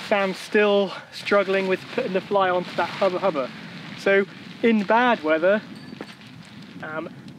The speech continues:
the Hilleberg tent has the advantage because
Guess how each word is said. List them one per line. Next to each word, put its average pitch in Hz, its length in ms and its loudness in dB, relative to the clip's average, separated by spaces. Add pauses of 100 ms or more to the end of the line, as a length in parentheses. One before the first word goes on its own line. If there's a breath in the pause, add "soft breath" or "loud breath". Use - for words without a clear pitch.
(300)
the - 240 0 (400)
Hilleberg 190 360 4
tent 196 160 0
has 180 180 0
the 185 100 2
advantage 175 580 0 (240)
because 143 320 -2